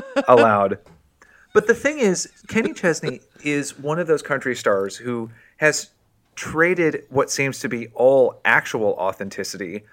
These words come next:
Speaker 2: for the performance of authenticity. He performs this obsession with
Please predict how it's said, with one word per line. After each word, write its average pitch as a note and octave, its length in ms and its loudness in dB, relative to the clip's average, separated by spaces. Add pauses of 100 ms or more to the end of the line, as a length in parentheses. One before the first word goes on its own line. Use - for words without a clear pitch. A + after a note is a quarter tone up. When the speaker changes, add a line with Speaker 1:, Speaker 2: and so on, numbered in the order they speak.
(220)
Speaker 2:
for E3+ 180 -2
the D3+ 140 0
performance D#3 1040 -4 (280)
of A2+ 480 -2 (380)
authenticity. G2+ 720 -6 (180)
He F#3+ 100 -10
performs G3 680 -4
this F3 240 -6
obsession A#2+ 680 0
with A2 440 -2